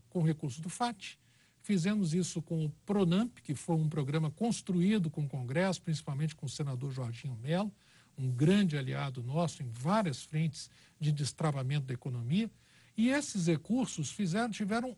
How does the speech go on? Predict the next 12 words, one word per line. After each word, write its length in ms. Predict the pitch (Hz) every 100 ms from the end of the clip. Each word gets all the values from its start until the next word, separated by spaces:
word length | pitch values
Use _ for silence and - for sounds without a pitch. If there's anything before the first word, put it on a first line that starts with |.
| -
um 140 | 254
enorme 520 | 262 202 226 269 214
sucesso. 680 | 180 156 - - 120 - - _ _ _ - _ -
O 60 |
sucesso 480 | 202 254 - 277 262
foi 220 | - 214 - -
tão 200 | 285 247
grande 300 | 196 254 226
que 80 |
os 100 | 247
recursos 320 | 214 226 240 220
acabaram. 560 | 233 247 175 175 127